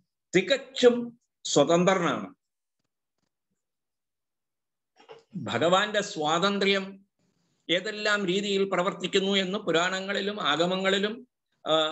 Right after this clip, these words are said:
ഇവിടെ എല്ലാം തന്നെ അതിൻ്റെ വിശദീകരണങ്ങൾ നമുക്ക് കാണാൻ കഴിയും. ഇനി നിത്യം അലുപ്ത ശക്തിഹി,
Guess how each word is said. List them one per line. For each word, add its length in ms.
ഇവിടെ 280
എല്ലാം 440
തന്നെ 240
അതിൻ്റെ 360
വിശദീകരണങ്ങൾ 880
നമുക്ക് 220
കാണാൻ 340
കഴിയും. 260
ഇനി 200
നിത്യം 560
അലുപ്ത 580
ശക്തിഹി, 760